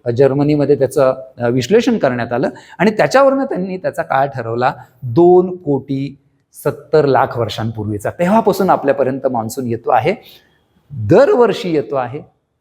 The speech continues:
वेगवेगळ्या कालखंडामध्ये येतो आहे, पाऊस घेऊन येतो आहे आणि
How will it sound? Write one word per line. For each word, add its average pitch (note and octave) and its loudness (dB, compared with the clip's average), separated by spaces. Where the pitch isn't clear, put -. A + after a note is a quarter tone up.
वेगवेगळ्या C#3+ 4
कालखंडामध्ये C#3+ 2
येतो C#3 -2
आहे, C3+ -2
पाऊस F3+ 4
घेऊन F3+ 2
येतो C3+ -4
आहे C3 -2
आणि C3 -4